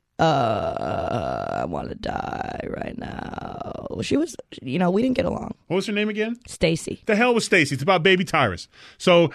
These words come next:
Speaker 2: everybody out there, keep sending your love to baby Tyrus, and hopefully we get a recording and we can use it. But, uh, if Cheems, you wanna,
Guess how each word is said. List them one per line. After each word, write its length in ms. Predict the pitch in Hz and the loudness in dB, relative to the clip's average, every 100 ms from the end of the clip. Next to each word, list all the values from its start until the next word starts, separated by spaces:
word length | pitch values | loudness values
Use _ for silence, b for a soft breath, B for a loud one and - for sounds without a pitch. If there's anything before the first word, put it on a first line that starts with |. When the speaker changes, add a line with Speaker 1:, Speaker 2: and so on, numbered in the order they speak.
| B | B
Speaker 2:
everybody 420 | 190 202 214 196 | 4 6 6 8
out 180 | 185 180 | 6 6
there, 200 | 180 175 | 6 6
keep 200 | 202 175 | 4 4
sending 260 | 196 185 | 6 6
your 100 | 185 | 6
love 160 | 175 165 | 6 4
to 60 | 143 | 4
baby 200 | 160 151 | 4 4
Tyrus, 440 | 165 143 139 131 | 4 6 4 4
and 140 | 131 131 B | 0 -2 B
hopefully 300 | - 170 165 160 | 4 6 6 6
we 20 | |
get 120 | 156 | 6
a 60 | 151 | 6
recording 520 | 139 151 135 127 123 B B | 6 6 8 6 4 B B
and 80 | 123 | 4
we 100 | 131 | 6
can 140 | 120 | 6
use 180 | 127 117 | 4 4
it. 180 | 104 110 | 2 0
But, 240 | 127 123 | 2 2
uh, 380 | - 131 131 127 127 | 2 4 6 6 2
if 80 | 123 - | -2 -4
Cheems, 420 | - 180 180 151 | 2 6 6 6
you 60 | 180 | 4
wanna, 180 | 180 | 4